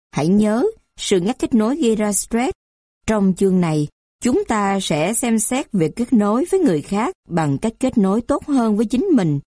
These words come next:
có ý nghĩa gì. Hãy đặt sự chú ý của chúng ta vào ba loại tình huống khác nhau: tình bạn,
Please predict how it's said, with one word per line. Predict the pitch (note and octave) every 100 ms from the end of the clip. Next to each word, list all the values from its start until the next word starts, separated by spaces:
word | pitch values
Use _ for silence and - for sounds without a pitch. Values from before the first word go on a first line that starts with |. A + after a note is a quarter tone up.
| _ _ -
có | A#3
ý | A#3 D4
nghĩa | A#3+ F3
gì. | G3+ F3 C3+ C3+ _ _ _ _ -
Hãy | G3+
đặt | G#3 -
sự | - D#3+ D#3+
chú | G#3+
ý | A3 B3+ -
của | D#3+
chúng | G3 C4
ta | C4 G#3 F#3+
vào | E3+ D#3 D3
ba | G3
loại | G3+ C#3 C3+
tình | - C3+ C#3
huống | E3+ A#3
khác | D#4 E4+
nhau: | C#4 A3+ G3+ F#3+ - _ _ _
tình | F3 D3 C3+
bạn, | C3 B2+